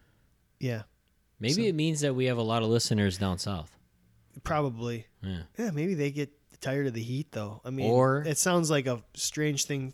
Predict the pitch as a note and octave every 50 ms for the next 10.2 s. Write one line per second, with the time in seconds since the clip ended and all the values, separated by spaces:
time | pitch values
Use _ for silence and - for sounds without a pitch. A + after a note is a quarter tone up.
0 | - - C3+ C3 C#3 C#3+ C#3 B2+ B2 B2 B2 B2 B2+ C#3+ C3 C3+ B2 A#2+ - -
1 | B2 A#2+ A#2+ B2 A#2 B2 - E2 E2 - C#3+ C#3 C#3 C3 - - - - - -
2 | - - - - D#3+ D3+ C#3 D3 C3+ C3+ C3+ D3 D3+ D3 - - C3+ C3 C3 C3+
3 | C#3 - - A#2+ A2+ A2+ A2+ A2 A2 A2 A2 - - _ _ _ _ _ _ _
4 | _ _ _ - G2 G2 G#2 A2 A2+ G#2+ G2+ G#2 G2+ G2 F#2+ G2 G2+ - - G#2
5 | G2 F#2 F2 F#2 F#2 F2+ F2 E2+ - - - - _ _ _ _ _ - - -
6 | G2+ G2 F#2+ F2+ F2 F2 E2+ E2 D#2 D2+ D2+ - - _ _ - _ - F#2+ F2
7 | F2 F2 F2 - - - - - A2+ A2+ A2+ B2+ B2 A#2 A2 G2+ A2 G#2 G2 F#2+
8 | G2 G#2 G#2+ G#2+ G2+ G2 F2 F2+ G2 G2+ F#2 F2 G2 F2 E2 E2 D#2+ - - E2+
9 | E2 E2+ E2 D#2+ - - - G2+ G2 G2 G2 F#2 F2 F2 D#2+ - F#2 F#2 F#2 F2
10 | F2 F2+ D#2+ D#2+